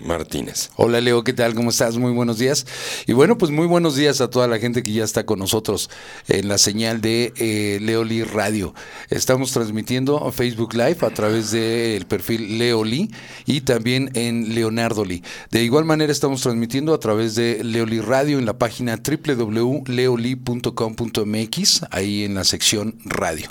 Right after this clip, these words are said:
Speaker 2: Ahí también nos pueden encontrar.
Speaker 1: Así es. Así es, mi querido Cacho. Muy bien. Pues hoy es, hoy es fin,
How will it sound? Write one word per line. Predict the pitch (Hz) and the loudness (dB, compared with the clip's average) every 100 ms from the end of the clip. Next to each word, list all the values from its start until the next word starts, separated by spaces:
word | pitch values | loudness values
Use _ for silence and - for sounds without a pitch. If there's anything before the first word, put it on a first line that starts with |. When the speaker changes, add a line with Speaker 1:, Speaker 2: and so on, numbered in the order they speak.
| - | -12
Speaker 2:
Ahí | 76 104 | -6 -6
también | - 92 92 92 110 107 | -2 -2 -2 -2 -2 -2
nos | 95 | -4
pueden | - 98 92 | -2 -2 -2
encontrar. | 85 87 78 - - - - - - - - | -4 -4 -6 -8 -16 -18 -16 -16 -20 -14 -2
Speaker 1:
Así | 90 - 90 | 2 2 0
es. | 69 - - - - _ - - - - _ _ _ | 0 0 0 -6 -20 _ -20 -20 -20 -20 _ _ _
Así | 80 76 95 | -6 -2 -2
es, | 90 | -2
mi | 82 | -4
querido | 73 76 | -4 -4
Cacho. | - 65 - | -4 -6 -4
Muy | 78 104 | -4 -2
bien. | 92 85 - - - - - - | -2 -4 -6 -12 -18 -20 -20 -18
Pues | - 80 101 | -4 0 0
hoy | 101 98 | 2 0
es, | 87 - - - | 0 -2 -4 -4
hoy | 90 92 | -2 -2
es | 90 - | -2 -2
fin, | 92 87 82 82 71 62 | -2 -4 -4 -4 -6 -8